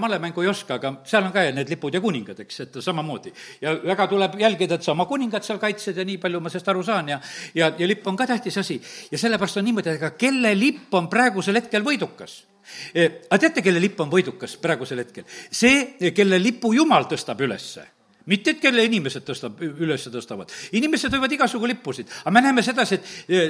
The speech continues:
teatud olukordades on niimoodi, et Jumal vilistab ja, ja tõstab selle lipu, ütleb, et vaata, praegusel hetkel ma luban selle lipu tõsta oma rahva karistuseks. Ja,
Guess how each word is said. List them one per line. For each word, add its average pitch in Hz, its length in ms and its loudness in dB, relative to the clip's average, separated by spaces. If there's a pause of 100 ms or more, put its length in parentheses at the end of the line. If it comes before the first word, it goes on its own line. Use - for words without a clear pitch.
(120)
teatud 254 400 2
olukordades 214 560 -2
on 196 160 -2
niimoodi, 196 320 -2
et - 400 -6
Jumal 311 180 6
vilistab 180 540 2 (260)
ja, 190 220 8 (640)
ja 180 80 2
tõstab 233 300 4
selle 175 180 2
lipu, 208 300 4
ütleb, 175 240 -2
et 139 80 -8
vaata, 160 220 -2
praegusel 220 500 4
hetkel 196 260 -2
ma 143 80 -2
luban 233 400 4
selle 156 240 -2
lipu 202 400 -2
tõsta 202 400 -2 (320)
oma 226 280 6
rahva 202 360 2
karistuseks. 175 680 0 (320)
Ja, 180 100 8